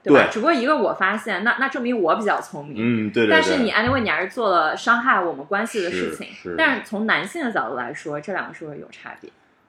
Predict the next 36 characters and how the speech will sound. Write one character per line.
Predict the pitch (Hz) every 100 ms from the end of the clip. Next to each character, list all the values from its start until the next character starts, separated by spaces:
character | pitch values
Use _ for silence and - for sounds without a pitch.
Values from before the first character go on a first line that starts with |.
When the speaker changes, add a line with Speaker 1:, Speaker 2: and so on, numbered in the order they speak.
| _ _
Speaker 2:
呃， | 95 107 143 135 131 131 127 123
我 | 113
会 | 185
认 | 190
为 | 170 160
说 | 165
男 | 117 110 117
生 | 131 131
可 | 98
能 | 90 87 92 95
有 | 87
些 | - 101 95
男 | 85 82
生 | 87 87
会 | 87 85
认 | 85
为 | 80
说， | - 85 -
当 | 101 98 98 - _ _ _ _ _ -
你 | 101 90
没 | 82
有 | 120 117
发 | 101 104
现 | 104
的 | 82
时 | -
候， | 78 -
我 | -
就 | 85
可 | - 80
能 | 73
会 | 73 87 82 78 - _ _ -
怎 | 78
么 |
说 | 76 87
呢？ | 85